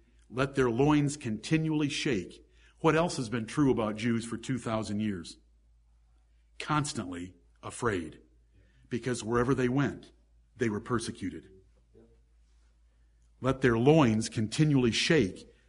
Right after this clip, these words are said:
Paul, by the Holy Spirit, would say, "and bow down their back alway." Those who think they are the lords and masters of finance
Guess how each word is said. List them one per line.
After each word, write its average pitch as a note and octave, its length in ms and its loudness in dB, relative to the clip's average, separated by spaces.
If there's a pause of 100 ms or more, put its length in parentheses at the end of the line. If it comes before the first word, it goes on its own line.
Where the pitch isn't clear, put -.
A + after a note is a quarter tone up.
(140)
Paul, A#2+ 400 0
by A2+ 100 0
the G#2 100 0
Holy B2+ 260 4
Spirit, D3+ 400 2
would A2+ 120 -2
say, A2 460 0 (260)
"and A#2 280 0
bow D3+ 260 4
down D3 380 4
their B2+ 180 2
back B2+ 480 2
alway." A2+ 540 0 (420)
Those C#3 480 2
who C#3 120 2
think E3+ 360 0
they C#3+ 140 0
are C3+ 80 2
the A#2 80 -4
lords C#3+ 420 2
and C3 140 -2
masters D#3 480 -2
of C3 100 -2
finance A#2 720 -4